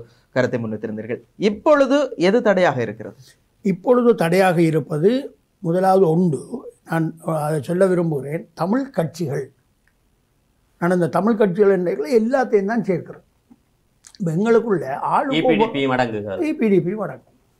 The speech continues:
Speaker 2: நிச்சயமாக இ பி டி பி மடங்கு. ஒரு மறுப்பும் கிடையாது.
Speaker 3: கிடையாது.
Speaker 2: எல்லாருமாக சேர்ந்து இதுதான் எங்களுக்கு தேவையான தீர்வு என்கிற ஒரு நிலப்பாட்டுக்கு வராத வரையில்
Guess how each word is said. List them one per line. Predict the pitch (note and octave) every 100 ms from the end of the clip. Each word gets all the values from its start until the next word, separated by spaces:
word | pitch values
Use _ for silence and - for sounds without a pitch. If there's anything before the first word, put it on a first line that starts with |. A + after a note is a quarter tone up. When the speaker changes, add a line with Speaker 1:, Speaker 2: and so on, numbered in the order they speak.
| _ _ -
Speaker 2:
நிச்சயமாக | F#3+ E3+ G#3+ F3 E3 A#3
இ | A3
பி | F3
டி | D#3 C#3+
பி | E3+
மடங்கு. | G3+ C#3+ - _ _ _ -
ஒரு | E3+ E3
மறுப்பும் | E3+ G3+ G#3+
கிடையாது. | F#3+ D3 C3+
Speaker 3:
கிடையாது. | B2 G2 F#2+ _ _
Speaker 2:
எல்லாருமாக | E3+ G#3 B3+ A3 G#3 F#3 F#3 E3+ D#3+
சேர்ந்து | E3+ D3 - - _ _ _ _ _ _ _ _ _ -
இதுதான் | G3 B3+ B3+ B3+ C#4 C4+
எங்களுக்கு | A3 A3 G#3 G#3+
தேவையான | G3 F#3+ G3 F#3+ F3 F3+ G3+
தீர்வு | G3 E3+ C3+ D3+ - _ _ _ _ _ -
என்கிற | G#3+ A3+ B3+
ஒரு | G#3
நிலப்பாட்டுக்கு | E3 F#3+ A3+ A3 F#3+ D#3+ E3+ A#3+ G3+ - D3
வராத | D3+ G3 A3 A3 G#3+
வரையில் | C#3 D3 G3+ F#3+ C3+